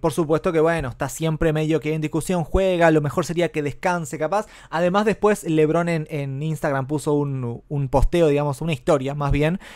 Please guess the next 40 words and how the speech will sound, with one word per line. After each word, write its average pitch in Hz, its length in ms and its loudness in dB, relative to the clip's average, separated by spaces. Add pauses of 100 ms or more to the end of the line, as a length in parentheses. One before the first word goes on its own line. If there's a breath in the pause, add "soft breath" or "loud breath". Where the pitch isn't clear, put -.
(180 loud breath)
eh, 143 480 2
hablando 160 380 4
de 160 80 6
su 139 180 0
pierna, 170 480 8
obviamente, 156 560 4
que 156 80 0
le 147 100 4
vendría 160 360 6
bien 175 240 4
algún 160 340 2
día 160 160 4
de 147 120 6
descanso. 156 580 0
Sí, 139 260 -6
la 135 160 -2
verdad 135 320 0
es 127 120 -2
que, 131 300 0
es 139 140 -8
que 151 140 -4
sí. 180 200 -6 (380 soft breath)
Pero, 165 720 2
pero 185 160 2
bueno, 190 300 4
parece 202 260 2
que 208 80 0
están 143 300 -2
bien. 143 180 0
Evidentemente 160 460 0
el 156 80 2
hecho 151 140 -2
de 143 40 0
no 139 80 0
haber 139 120 2
jugado 147 240 8
el 147 40 8
último 139 300 -2
cuarto 151 320 2
ayer 151 320 0